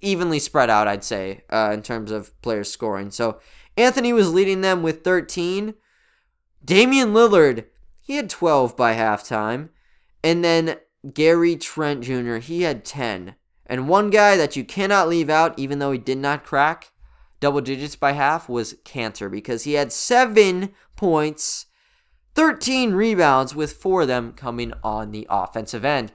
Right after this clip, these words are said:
So we needed to lock them down. We needed to shut down Lillard, Anthony, if we wanted to stay in this one, as well as keep it going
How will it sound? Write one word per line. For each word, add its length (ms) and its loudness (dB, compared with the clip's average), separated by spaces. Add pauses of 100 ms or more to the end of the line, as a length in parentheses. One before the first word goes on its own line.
(180)
So 200 0
we 120 2
needed 340 -2
to 60 0
lock 340 6
them 200 -4
down. 440 2 (260)
We 100 -4
needed 200 -2
to 120 2
shut 340 0
down 320 2
Lillard, 420 2 (240)
Anthony, 540 0
if 100 -6
we 60 -2
wanted 300 2
to 60 -4
stay 360 2
in 80 -2
this 240 -4
one, 300 0 (420)
as 240 4
well 260 4
as 200 2
keep 360 -6
it 160 -4
going 460 2